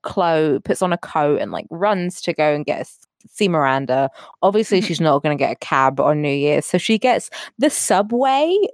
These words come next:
Speaker 1: Ugh. And,
Speaker 2: <laughs>
Speaker 1: uh, we sort of, in between that, um, Sam and Smith have their, like, matching robes. Uh, the Goldenblatts are very happy and adorable.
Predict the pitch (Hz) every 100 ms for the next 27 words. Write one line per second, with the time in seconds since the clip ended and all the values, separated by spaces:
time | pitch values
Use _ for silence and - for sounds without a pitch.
0 | - - 196 202 147 160 190 _ - _
1 | _ _ _ 277 349 190 170 170 170 170
2 | 403 - _ _ _ - 156 160 - 190
3 | 220 220 226 202 180 202 214 202 - 185
4 | 175 170 170 - - 190 180 64 - -
5 | - _ _ 165 156 151 151 147 - _
6 | _ _ _ - - 170 180 185 190 -
7 | 175 170 - 165 147 147 143 127 143 151
8 | - 196 185 165 143 143 143 139 - _
9 | _ _ _ - - _ _ - 151 139
10 | 143 - 180 180 175 202 196 185 - -
11 | - 190 180 175 175 170 170 175 160 151
12 | 147 - 147 156 139 139 135 139 139 135
13 | 143